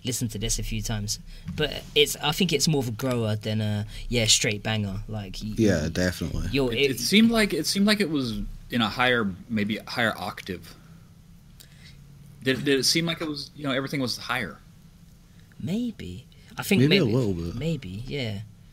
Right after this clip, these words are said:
Speaker 1: I, I mean, I'm sure they're not going quite cyber levels of pitch, but yeah, <laughs> it
Speaker 2: It
Speaker 1: was
Speaker 2: felt kind of, like, offbeat a bit as well, which
Speaker 1: Yeah.
Speaker 2: made it a bit difficult to kinda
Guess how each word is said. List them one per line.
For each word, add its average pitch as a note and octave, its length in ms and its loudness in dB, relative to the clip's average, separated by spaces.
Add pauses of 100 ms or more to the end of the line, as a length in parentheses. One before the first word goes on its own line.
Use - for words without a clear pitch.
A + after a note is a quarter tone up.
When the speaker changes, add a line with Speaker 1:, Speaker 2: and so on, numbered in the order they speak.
(460)
Speaker 1:
I, A#2+ 220 -6
I C3 40 0
mean, C3+ 240 2
I'm A#2+ 140 -4
sure D3 180 2
they're C3 120 2
not B2 140 -4
going B2+ 200 2
quite A2+ 220 -4
cyber A2+ 420 2
levels G#2 420 -2
of G2 220 4
pitch, - 440 2
but G#2 200 -8 (640)
yeah, B2 320 2 (320)
<laughs> - 300 -20
it A#2+ 140 -4
Speaker 2:
It B2 40 4
Speaker 1:
was A#2+ 100 0
Speaker 2:
felt B2 240 6
kind C#3 220 4
of, A2+ 220 4
like, G#2+ 240 2
offbeat G2 640 2
a F2 60 -4
bit E2 300 -4
as E2+ 200 -4
well, F2 300 -4 (160)
which G2+ 260 -2
Speaker 1:
Yeah. G#2 60 -6
Speaker 2:
made F2+ 180 0
it D2+ 160 -2 (120)
a E2+ 60 -4
bit D#2 240 0
difficult E2 640 -4
to - 100 -4
kinda F2 440 -6